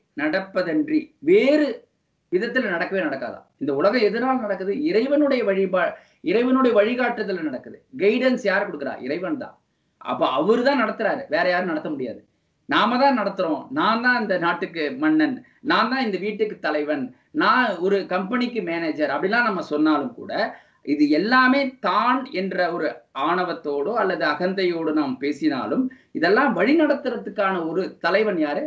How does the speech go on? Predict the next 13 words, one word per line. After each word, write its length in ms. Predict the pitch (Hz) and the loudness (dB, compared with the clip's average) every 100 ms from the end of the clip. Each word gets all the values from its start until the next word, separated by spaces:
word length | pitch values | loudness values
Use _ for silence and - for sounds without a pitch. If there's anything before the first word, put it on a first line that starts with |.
| - _ | -8 _
அவன் 280 | 127 - 127 | -8 -6 -6
பரம்பொருளாகிய 680 | 131 139 139 117 101 101 117 | -6 -6 -6 -8 -10 -10 -12
இறைவன். 400 | 92 87 101 98 - _ _ _ _ | -14 -16 -14 -14 -18 _ _ _ _
யார் 340 | - 139 214 208 | 0 2 4 4
எந்த 240 | 180 208 226 | 2 -2 -2
துறையில 400 | 208 202 202 185 | 0 2 2 0
இருந்தாலும், 540 | 175 175 170 165 240 247 - | -2 -2 0 0 0 -4 -4
யார் 300 | 147 175 208 | 0 2 2
எந்த 300 | 175 185 208 220 | 2 -2 0 -2
வீட்டுல 340 | 180 202 196 185 | -2 -6 0 0
இருந்தாலும், 520 | 175 170 170 180 254 - _ _ | 0 -4 -2 -2 -4 -12 _ _
யார் 360 | 143 175 220 240 | 2 4 4 2
எந்த 280 | 185 208 226 | 0 0 -2